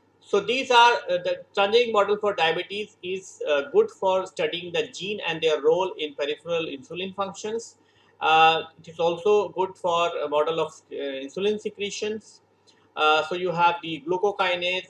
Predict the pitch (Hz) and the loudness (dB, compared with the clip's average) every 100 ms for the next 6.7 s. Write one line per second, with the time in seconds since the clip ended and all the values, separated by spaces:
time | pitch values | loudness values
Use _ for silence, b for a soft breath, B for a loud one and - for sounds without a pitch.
0 | - 147 147 143 139 165 185 175 170 160 | -6 -4 -4 -6 -10 -6 -4 -4 -8 -10
1 | - 165 151 143 160 185 185 180 185 196 | -4 -4 -2 -2 0 0 0 -2 -2 -2
2 | - - 156 165 170 - 165 180 175 175 | -8 0 2 4 2 -2 -4 -4 -6 -6
3 | 180 180 165 170 165 165 156 156 175 - | -6 -10 -4 -4 -2 -8 -8 -10 -12 -8
4 | 170 147 147 170 175 175 170 180 190 - | -6 -4 -2 -2 -2 -2 -4 -4 -8 -16
5 | b b b b - 156 156 151 - 165 | b b b b -4 0 2 2 0 -6
6 | 165 175 - - 185 185 | -2 0 0 0 -4 -4